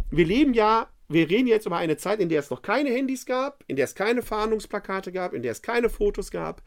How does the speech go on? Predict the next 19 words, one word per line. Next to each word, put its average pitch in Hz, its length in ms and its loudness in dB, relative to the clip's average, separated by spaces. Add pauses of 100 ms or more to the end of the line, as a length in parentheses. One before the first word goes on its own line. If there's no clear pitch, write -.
(380)
Die, 196 400 -6
die 349 260 -8
ihn 220 80 0
verhaften, - 560 -10
kennen 285 360 4
ihn 156 160 0
möglicherweise 175 760 0
gar 175 220 -4
nicht 175 180 -8
von 185 220 -6
Angesicht. 185 800 -6 (400)
Man 147 260 2
muss 254 380 6
also 254 600 2 (460)
jemanden 214 400 2
haben, 175 300 0
der 180 120 4
ihn 170 220 -8
kennt. - 480 -2